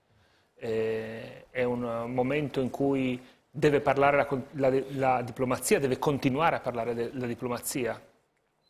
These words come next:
Mi ha colpito molto, eh, il racconto, eh, di chi a ventotto anni ha già vissuto due guerre,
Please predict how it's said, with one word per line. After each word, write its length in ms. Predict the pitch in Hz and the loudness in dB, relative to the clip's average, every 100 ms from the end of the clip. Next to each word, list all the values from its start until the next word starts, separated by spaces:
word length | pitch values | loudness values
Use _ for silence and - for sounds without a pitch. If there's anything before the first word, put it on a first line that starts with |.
| _ _ _ _ _ _ _ _ 165 | _ _ _ _ _ _ _ _ _
Mi 360 | 165 147 147 | -18 -12 -4
ha 60 | 143 | -4
colpito 460 | - 135 - 160 151 | 0 -2 0 0 2
molto, 800 | 131 160 143 - 113 - - _ | 4 2 0 -2 -2 -2 -14 _
eh, 560 | 117 110 107 107 110 110 - _ _ | -6 -4 -4 -6 -8 -10 -16 _ _
il 140 | - 117 | -6 -2
racconto, 840 | 113 - 127 131 127 - 107 - - _ _ _ _ | -2 0 2 4 2 -2 -4 -4 -16 _ _ _ _
eh, 100 | - 113 104 104 - _ | -20 -18 -18 -20 -20 _
di 200 | _ 110 | _ -18
chi 160 | - 139 | -2 4
a 80 | 127 | 4
ventotto 420 | 117 110 113 - | 4 2 0 2
anni 220 | 131 131 | 2 0
ha 40 | 107 | -2
già 140 | 107 | 0
vissuto 520 | 110 113 - 127 120 | 0 -2 -2 -2 -2
due 180 | 113 117 | 0 2
guerre, 640 | 107 113 135 - 170 170 | 4 4 2 0 -4 -4